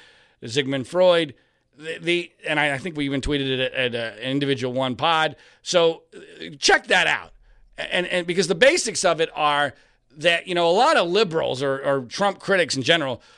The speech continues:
thought that Robert Mueller was a Superman. He was gonna sweep in and save the day. And I, I told people both publicly and privately,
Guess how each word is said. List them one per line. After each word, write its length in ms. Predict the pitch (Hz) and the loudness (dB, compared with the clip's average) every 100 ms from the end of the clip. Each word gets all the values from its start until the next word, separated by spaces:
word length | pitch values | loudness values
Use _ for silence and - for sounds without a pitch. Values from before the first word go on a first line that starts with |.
| _ | _
thought 480 | - - 220 214 - | -6 0 2 0 -2
that 180 | 170 - | -4 -2
Robert 340 | 170 226 208 | 2 2 2
Mueller 300 | 175 180 175 | 2 2 2
was 180 | 165 151 | 0 -2
a 60 | 127 | -2
Superman. 580 | - 208 143 135 101 78 _ - | -2 -2 -2 -6 -8 -12 _ -2
He 100 | 180 | -2
was 100 | 175 | 0
gonna 160 | 196 | 0
sweep 500 | 156 - - 254 240 | 0 0 0 -2 0
in 160 | 226 220 | 2 2
and 140 | 190 | 0
save 480 | 143 - 214 226 214 | 0 2 4 4 0
the 100 | 175 | -2
day. 460 | 180 180 147 95 - _ - - | 2 4 4 0 -12 _ -20 -8
And 140 | 170 202 | -2 4
I, 220 | 277 269 - _ | 4 4 -2 _
I 200 | 180 233 | 0 2
told 380 | 269 202 208 196 | 2 2 2 2
people 240 | 190 185 | -2 -8
both 260 | 170 165 160 | 0 0 2
publicly 440 | 190 202 190 165 | 2 0 -2 -2
and 80 | 156 | -2
privately, 520 | 143 185 165 135 127 | 2 2 0 -4 -8